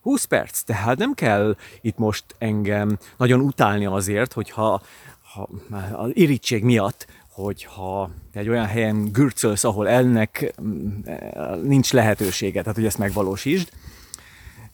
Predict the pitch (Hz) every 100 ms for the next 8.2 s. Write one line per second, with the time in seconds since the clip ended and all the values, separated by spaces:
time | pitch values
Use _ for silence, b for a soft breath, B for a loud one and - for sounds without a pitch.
0 | - 120 143 202 117 151 - B - 120
1 | 135 131 117 139 120 135 156 127 113 127
2 | 135 110 147 139 113 101 - 98 98 113
3 | 160 B B B B _ - _ _ _
4 | 127 - 254 - 117 101 101 170 _ _
5 | - - _ _ - - - - - 110
6 | 104 262 220 - 135 - - 196 - 175
7 | 131 247 247 139 104 104 101 92 101 123
8 | 226